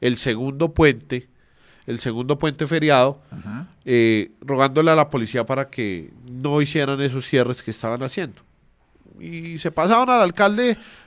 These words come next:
Speaker 1: por la galleta, y el alcalde, pues, con todo el ánimo de trabajar, de, de que las cosas salgan bien, pero la policía no atiende las recomendaciones del alcalde, sino <coughs> de los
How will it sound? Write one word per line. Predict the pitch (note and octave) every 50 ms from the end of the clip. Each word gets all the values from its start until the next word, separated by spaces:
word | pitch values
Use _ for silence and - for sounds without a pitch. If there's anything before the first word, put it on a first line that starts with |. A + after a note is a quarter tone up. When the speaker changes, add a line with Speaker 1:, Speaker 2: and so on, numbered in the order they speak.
| _ - -
Speaker 1:
por | G3+ G3 F#3
la | G3 F#3+ F#3
galleta, | F3+ G3+ G#3+ C4+ C#4 A#3+ - F#3
y | D#3+ D3+
el | D3
alcalde, | D3 C#3+ C#3+ - F3+ F3+ G3 G#3+
pues, | G#3 - F#3 D#3 -
con | - D3 C3+ B2+ C3+ _
todo | - G3 G3+ G#3 A3 A3 G#3+ G#3+
el | G#3 G3+ G3 F#3+ F#3 F#3
ánimo | G3 G#3 G#3 G3+ G3 F#3+ G3+ F#3+ F3+
de | D#3+
trabajar, | D3+ - D3 C3+ B2+ B2 B2 C3 F3 F#3 G3 G3 F#3 E3+
de, | D#3+ D3 B2 - - - - - - - - _
de | - C#3+ C3+
que | - C3+
las | B2+ B2 -
cosas | - D#3+ D#3+ D#3+ F3 F3+
salgan | F#3 E3+ D#3+ F3 F3 F3
bien, | F#3 F#3 F3+ F#3 F3+ - - - - _ _ _ _ _ -
pero | E3 C#3+ B2+
la | C3 C3 B2 -
policía | C3+ B2 A#2 A2+ - - D#3 D3 D#3
no | D#3+ E3+ E3+
atiende | E3 D#3+ D#3+ E3+ D#3 D3+ D3+ D#3 D#3 D#3+ D#3 D3 - _ _ -
las | - C#3+
recomendaciones | C3 C3 G#2+ - A#2 A#2 A#2 A2 A2+ A2 G#2+ B2+ B2+ C3
del | C#3+ E3 E3 E3
alcalde, | E3 D#3 - E3 D3+ C#3+ C#3+ D3 D#3+ D3+ D#3 - _ _
sino | - - B2 A#2+ G#2+ G#2 G2 F#2+ F2+ D#2+ - _ _ _ _ _ _ _ _ _ _ _ _ _ _ _ _ _ _ _ _ -
<coughs> | - - - -
de | C#3+ G#2 F#2+ A2 B2+ B2+
los | A#2 A2+ G#2+ G2+ F#2+ - -